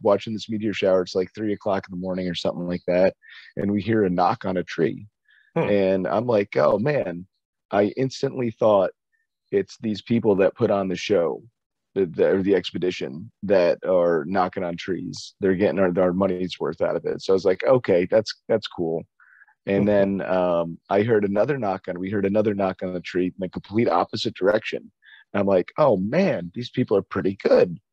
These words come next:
Speaker 1: you know? And, um, then, uh, like, a fist-sized rock, about five minutes later, fist-sized rock, about a rock this size, kinda get, comes crashing through the trees and lands, like, ten feet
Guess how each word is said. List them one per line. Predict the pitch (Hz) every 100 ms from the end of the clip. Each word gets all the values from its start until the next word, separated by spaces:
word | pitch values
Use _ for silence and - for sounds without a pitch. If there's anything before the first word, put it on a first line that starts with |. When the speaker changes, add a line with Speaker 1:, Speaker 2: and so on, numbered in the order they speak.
| _ _ _
Speaker 1:
you | 107
know? | 101 82 95 131 _ - - - _ -
And, | 117 113 110 107 98
um, | - 107 101 95 98 95 _ - - _ _ _ -
then, | 117 117 147 156 139 -
uh, | 113 104 104 95 -
like, | 113 107 - - 117
a | 110 104 107 104 101 101 _ _ _ _ _ _ _
fist-sized | _ 151 165 - - 120 117 110 110 - 98
rock, | 107 104
about | 104 98
five | - 117
minutes | 120 113 -
later, | 101 90
fist-sized | - 143 - 120 104
rock, | 101 101 101
about | 98
a | 92
rock | 98 101 -
this | 123 -
size, | 104 101 92 87 _ _ _ _ -
kinda | 120 107
get, | 95 113 _
comes | - 113 -
crashing | - 110 123 127 107
through | 113 117
the |
trees | 98 - 117 101
and | 92
lands, | 98 101 95
like, | 92 92
ten | - 104
feet | 90 104